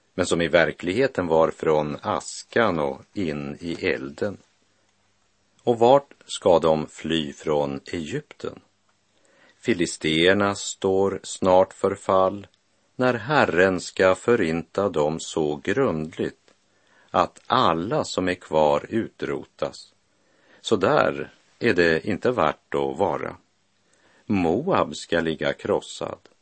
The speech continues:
Moabs undergång är nära. Och i kapitel fyrtionio får vi veta vad som väntar Ammons barn för vad de gjort mot Guds utvalda folk.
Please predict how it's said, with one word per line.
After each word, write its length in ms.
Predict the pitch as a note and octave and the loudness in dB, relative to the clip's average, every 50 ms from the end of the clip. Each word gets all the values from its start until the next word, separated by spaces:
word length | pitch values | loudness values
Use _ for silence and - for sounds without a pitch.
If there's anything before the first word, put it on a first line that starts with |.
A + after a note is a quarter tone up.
| _ _ _ _ _ | _ _ _ _ _
Moabs 640 | _ G2 G#2 A2 C3 C#3+ C3 A2+ G2+ F#2 - - - - | _ 0 2 2 4 6 6 4 4 2 -4 -12 -16 -8
undergång 840 | - C#3 C#3+ B2 G2 E2+ D#2 D#2 D2+ D#2+ D#2+ D2 - A#2 C#3 B2+ F#2+ F2+ | -2 0 2 2 2 0 -2 -2 -2 -2 -2 0 2 2 2 2 0 -2
är 240 | - F2+ F2 E2 | -2 -2 0 0
nära. 640 | D#2+ E2 F#2 A2 G2 D2 C#2+ D2+ E2+ G#2 C3+ C3+ - - _ _ _ _ _ _ _ _ _ _ _ _ _ - - - | 0 -2 -2 -2 0 0 -2 -2 -2 -4 -6 -8 -10 -12 _ _ _ _ _ _ _ _ _ _ _ _ _ -20 -20 -20
Och 220 | - _ - C#3 | -4 _ 4 4
i 100 | C#3 D3 | 6 4
kapitel 640 | D3 - - D3+ D3 - A2 F#2 - - - F#2 F2+ E2+ | 4 2 2 2 2 2 -2 -2 -2 0 0 0 0 2
fyrtionio 720 | - - D#2+ D#2 - E2 E2 F#2 A#2 G#2+ C#2+ D2 D#2 D#2+ | 0 0 0 2 0 -2 -2 0 -2 -4 -4 -4 -4 -4
får 180 | - - E2 D#2 | -2 0 0 2
vi 140 | D#2+ E2+ | 0 0
veta 560 | E2 F#2+ A2+ G#2 D#2 - _ _ - D#2+ D#2 D#2 | 0 0 -2 -2 -2 -4 _ _ -2 0 0 2
vad 200 | D#2 D#2+ D#2+ - | 2 0 0 0
som 200 | - E2 D#2+ D2+ | -2 -4 -2 0
väntar 520 | D#2+ E2 D#2 D2+ - - D#2 D#2 D2+ - - | 0 0 0 0 0 0 0 0 0 -2 -2
Ammons 640 | - E2+ D#2+ E2+ A2 C3+ C#3 C3 C3 C3 - - - | 0 0 0 0 0 -2 -2 -4 -4 -6 -8 -8 -2
barn 420 | - D#2+ D2+ C#2+ C#2 B1+ C2 - - _ _ _ _ _ _ | 0 2 2 2 0 -4 -8 -12 -16 _ _ _ _ _ _
för 160 | - F#2+ F2 | -2 0 0
vad 240 | E2 D2+ E2+ E2 D#2 | 2 2 0 0 0
de 380 | D2+ F#2 G#2+ C#3 C#3 A#2+ A2 | 0 0 0 0 0 0 -2
gjort 480 | E2 C#2 D#2 D#2 E2 F2 F#2+ - _ - | -4 -2 -2 -2 -2 -4 -6 -10 _ -6
mot 360 | F2 F2 F2+ F#2 - _ _ _ | -4 -4 -4 -4 -8 _ _ _
Guds 360 | - E2 D2+ D2 - - - | -4 -4 -4 -4 -4 -4 -4
utvalda 640 | G2 G2 - - - - C#2+ C2+ C2+ C2 C#2+ D2+ | -4 -4 -6 -6 -4 -2 -2 -2 0 -2 -4 -4
folk. 380 | - - C#2 C2+ C2+ - - | -4 -4 -4 -2 -2 -4 -8